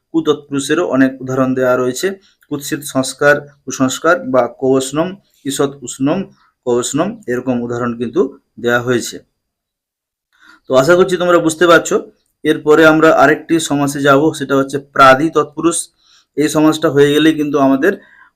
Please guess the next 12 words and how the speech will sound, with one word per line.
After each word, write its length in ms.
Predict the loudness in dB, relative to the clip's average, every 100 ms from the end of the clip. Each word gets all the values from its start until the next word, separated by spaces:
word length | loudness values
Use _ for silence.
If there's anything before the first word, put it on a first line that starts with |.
| -6
উপপদ 300 | -2 2 2 2
তৎপুরুষ, 420 | -2 -2 -2 -2 -6 -10 _ _ _
আহ, 340 | 2 6 6 4 -2 -2
আমাদের 220 | 0 2
তৎপুরুষের 500 | 2 0 -2 -2 -2
যে 120 | -2
ভাগ, 300 | -2 2 2 2 -6 _ _
সমস্তই 480 | -2 -2 -2 -4 0
কিন্তু 180 | 2 2
কমপ্লিট 420 | 2 0 0 0
হয়ে 180 | 2 4
যাবে। 160 | 2